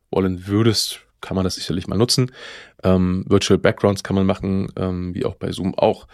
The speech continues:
Kannst ein Brandkit erstellen und hast Support, einen Live-Chat-Support dann mit dabei, äh, auch nicht schlecht. Und dann gibt's halt noch die Business-Variante,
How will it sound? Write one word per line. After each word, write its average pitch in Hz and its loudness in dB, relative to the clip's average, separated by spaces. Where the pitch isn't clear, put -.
Kannst - -4
ein 92 -2
Brandkit 98 2
erstellen 90 -6
und 92 -8
hast - -12
Support, - 2
einen 95 -8
Live-Chat-Support 101 -4
dann 95 -4
mit 95 -4
dabei, 95 0
äh, 90 -4
auch - -2
nicht - -4
schlecht. - 0
Und - -20
dann 98 4
gibt's 95 0
halt - 0
noch 92 -4
die 90 -6
Business-Variante, 101 2